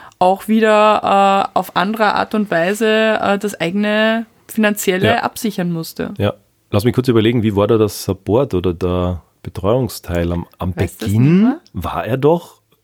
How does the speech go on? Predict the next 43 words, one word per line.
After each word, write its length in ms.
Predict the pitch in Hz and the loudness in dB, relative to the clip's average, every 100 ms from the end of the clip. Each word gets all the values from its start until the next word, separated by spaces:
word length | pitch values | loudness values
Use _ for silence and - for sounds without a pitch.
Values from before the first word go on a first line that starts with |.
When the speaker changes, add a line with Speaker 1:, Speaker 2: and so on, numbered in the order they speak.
| - | -20
Speaker 2:
fuchtig, 340 | - - 127 | -14 -4 -2
fuchtig, 320 | 196 - 85 92 | -2 -4 -6 -4
oder? 200 | 131 180 _ | -4 -4 _
Also 220 | 117 104 | -4 0
wir 60 | 104 | 2
Speaker 1:
Ja, 80 | 131 | 2
ja. 60 | 165 311 | 2 0
Speaker 2:
zwei 400 | 107 87 123 151 | 2 2 2 2
haben 160 | 147 | 2
uns, 340 | 151 147 - - | 0 -2 -8 -2
haben 140 | 131 | -2
das 80 | 139 | 0
Speaker 1:
Ganz 60 | - | 2
Speaker 2:
mehr 120 | 123 | 2
Speaker 1:
genau. 80 | 135 | 4
Speaker 2:
oder 80 | 139 | 2
weniger 220 | 135 127 | 2 0
geschaukelt, 680 | 123 - 85 110 147 202 - | -2 -2 0 0 0 -2 -2
also 160 | 113 | -4
in 60 | 120 | -2
dem 140 | 120 120 | -2 -2
Fall 80 | |
Speaker 1:
Ganz 120 | 120 180 | -4 -2
Speaker 2:
sprichwörtlich 520 | 135 127 135 135 143 | 0 2 0 0 -6
Speaker 1:
genau. 40 | |
Speaker 2:
das 100 | - | -8
Baby, 340 | - 147 180 196 - - - - - | -6 -4 -4 -6 -12 -20 -20 -20 -8
weil 380 | 110 101 90 120 | -2 0 2 2
ja 100 | 147 | 2
auch, 320 | 135 127 165 156 | 2 2 0 0
und 140 | 127 | 0
das 140 | 131 | 0
auch 280 | - 107 139 | 0 0 0
ein 140 | 151 - | -2 -2
kleiner, 540 | 135 131 147 151 147 - | 0 2 4 2 0 -2
nicht 260 | 135 131 | -2 -2
unwesentlicher 540 | - 131 127 127 113 113 | -2 2 2 0 -2 0
Faktor, 540 | 113 - - 139 156 - - - | -2 -2 2 2 2 -6 -20 -8
meine 260 | - 110 123 | 0 2 4
Eltern 400 | 110 127 131 135 | 2 2 0 0
sind 460 | 127 127 127 131 131 _ _ - | -2 0 2 0 -2 _ _ -2
in 280 | 113 113 113 | -2 -2 -4
Kärnten, 560 | - 110 139 170 180 | -2 0 0 2 2